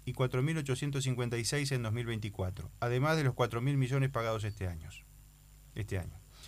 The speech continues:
Por si hace falta otra aclaración, no tenemos esa plata. El Estado argentino, el que todos los liberales piden achicar,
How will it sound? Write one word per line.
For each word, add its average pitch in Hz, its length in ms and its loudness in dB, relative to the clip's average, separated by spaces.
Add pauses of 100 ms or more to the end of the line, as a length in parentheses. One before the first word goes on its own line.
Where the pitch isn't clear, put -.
(200)
Por 123 140 2
si 170 60 4
hace 156 180 2
falta 156 240 6
otra 139 160 4
aclaración, 135 540 4 (840)
no 131 180 6
tenemos 98 360 4
esa 92 180 0
plata. - 260 -8 (1500)
El 131 120 6
Estado 160 220 12
argentino, 160 720 6
el 113 180 -2
que 120 80 2
todos 127 520 4
los 104 200 0
liberales 117 400 2
piden 127 280 0
achicar, 131 540 2